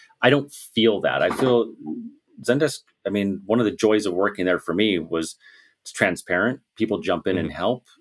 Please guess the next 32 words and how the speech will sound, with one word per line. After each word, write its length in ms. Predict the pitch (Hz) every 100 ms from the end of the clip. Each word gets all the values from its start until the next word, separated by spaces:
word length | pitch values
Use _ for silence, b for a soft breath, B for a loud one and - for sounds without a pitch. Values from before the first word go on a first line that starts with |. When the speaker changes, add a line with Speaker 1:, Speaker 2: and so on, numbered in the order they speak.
| _
Speaker 1:
Leaders 360 | 92 92 92 87
wanna 240 | 92 85
know 300 | 80 78 85
what's 200 | 104 107
going 260 | - 113 113
on. 320 | 113 127 156 - _
So, 440 | - 107 101 101 - 104
Speaker 2:
Mm-hmm. 680 | 107 139 - _ - -
Speaker 1:
um, 440 | 107 104 101 98 101 _ _ _
I 100 | 98 107
don't, 180 | 107 -
I 140 | 117
don't 180 | 131 131
feel 300 | - 127 117
that 180 | 110 104
the 100 | 98
organizational 520 | 98 101 92 92 90 95
structure 460 | - 92 - 90
is 100 | 80
a 60 | 76
hindrance 400 | 92 82 76 -
to 80 | 78
me 260 | 80 65 - _ _
whatsoever. 440 | - - - - -
Speaker 2:
Yeah. 160 | 127 - B B B
No, 180 | 175 247
and 100 | 147
I, 80 | 113
I, 160 | 113 123
I 200 | 120 107
wasn't 300 | 117 98 87
suggest-, 340 | 98 - 107